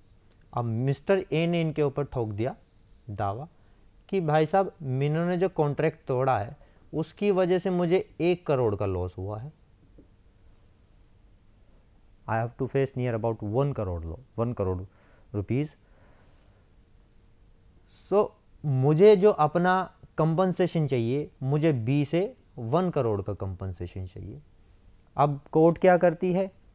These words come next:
कोर्ट एक फॉरेंसिक इन्वेस्टिगेशन, इन्वे-, फॉरेंसिक इन्वेस्टिगेटर को बुलाती है या ऑडिटर को बुलाती है, उससे कहेगी कि भाई आप अपनी एक रिपोर्ट प्रिपेयर करिए, ये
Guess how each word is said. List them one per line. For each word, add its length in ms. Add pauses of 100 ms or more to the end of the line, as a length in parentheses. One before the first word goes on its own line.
(180)
कोर्ट 300
एक 120
फॉरेंसिक 480
इन्वेस्टिगेशन, 800
इन्वे-, 320
फॉरेंसिक 440
इन्वेस्टिगेटर 640
को 180
बुलाती 460
है 260
या 120
ऑडिटर 480
को 100
बुलाती 340
है, 40
उससे 220
कहेगी 380
कि 140
भाई 160
आप 260
अपनी 200
एक 140
रिपोर्ट 400
प्रिपेयर 400
करिए, 360 (680)
ये 380